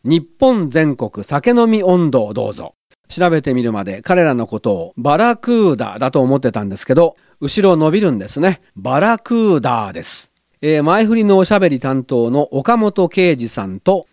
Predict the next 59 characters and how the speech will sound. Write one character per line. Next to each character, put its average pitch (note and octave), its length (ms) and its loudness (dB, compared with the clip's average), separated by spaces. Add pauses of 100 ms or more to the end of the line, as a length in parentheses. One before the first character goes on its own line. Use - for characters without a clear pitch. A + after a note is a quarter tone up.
(120)
メ E3+ 160 2
イ B3+ 60 4
ン A#3+ 120 2
ボ G#3+ 160 4
ー F#3 40 2
カ D#3 120 0
ル B2+ 140 0
を A2+ 80 -2
取 C3 140 -2
っ - 40 -16
て A2 160 -6
い F#2+ 100 -6
る F2 160 -14
ベ D#3 220 0
ー A#3 40 0
ト A#3 240 2
ー - 20 -4
ベ A#2+ 140 -2
ン G#2+ 100 -10
鈴 D3+ 240 -4
木 - 80 -8
さ C#3 160 0
ん。 E2+ 220 -10 (140)
作 - 240 -4
詞 G#3+ 140 -4
作 F#3 220 -4
曲 F3 200 -2
も D3 140 0
二 G3 180 0
人 G3 120 2
が C#3 80 2
や A2+ 100 -2
っ A2+ 60 -8
て C3+ 180 0
い C3 40 2
る C3+ 100 0
ん A2+ 80 -2
で G2 80 -6
す - 100 -16
け G2 60 -12
ど A2 100 -8
も、 A3 300 0 (280)
大 A3 200 6
元 A3+ 320 2
の F#3+ 140 4
歌 F3+ 180 2
っ E3+ 40 -4
て - 140 -2
い B2 100 4
う A#2 40 2
の G#2+ 120 -2
は A#2 240 0 (180)
デ C#3 100 -2
ィ - 20 -6
ズ F#3+ 140 2
ニ G3 240 2
ー - 20 4
映 D3 140 0
画 G#2 180 -10